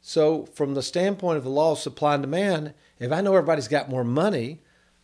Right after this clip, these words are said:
I can raise my prices. Now, if I have to raise my prices, though, I gotta pay salary, more salary to the workers. My suppliers want more money.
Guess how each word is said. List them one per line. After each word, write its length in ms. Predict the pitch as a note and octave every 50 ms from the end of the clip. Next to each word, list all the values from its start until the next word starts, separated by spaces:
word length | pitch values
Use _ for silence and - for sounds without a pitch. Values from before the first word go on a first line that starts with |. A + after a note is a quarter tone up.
| _
I 120 | A#2 C#3 D#3
can 240 | - - E3+ E3+ D3
raise 440 | A#2 A2+ A2 A2+ A#2 B2+ A#2 A#2
my 120 | C3+ C3+ C#3
prices. 640 | - - F3+ F#3+ G#3 G#3 G3 - - - - - -
Now, 80 | B2+ B2+
if 60 | A#2+ B2+
I 60 | B2+
have 140 | D#3+ F3 -
to 80 | F3+
raise 200 | F#3+ G3+ G3+ E3
my 100 | E3+ D3
prices, 440 | C3+ - F#3 G3+ A#3 A3 - D3 B2
though, 100 | B2+ B2
I 100 | C3 C#3
gotta 200 | C3+ C#3 C3+ C3
pay 440 | - - D#3+ D#3 D3+ D3+ D3 C3+ - _ _ _ _ _ _ _ _ _
salary, 680 | _ - - - E3 F3 F#3 G3 F#3+ D3+ C3 B2+ C#3+ D3+ C#3+
more 200 | B2 A2+ A2+ A#2
salary 420 | - - D3 D#3 E3 E3 D3+ C#3+
to 100 | C3+ C#3+
the 80 | D3 F3
workers. 640 | D#3 C#3+ B2+ B2 B2 - F3 A3 - - - - - _ _ _ _ _ _ _ _ _ _ _ _ _
My 100 | A#2+ A#2+
suppliers 480 | - - G#2+ - C3 E3 B3 E4+ F#3+ C3
want 180 | B2 A#2+ A#2+
more 140 | A#2 A2 A2 G#2
money. 320 | G#2 G2+ G#2 C3+ F#3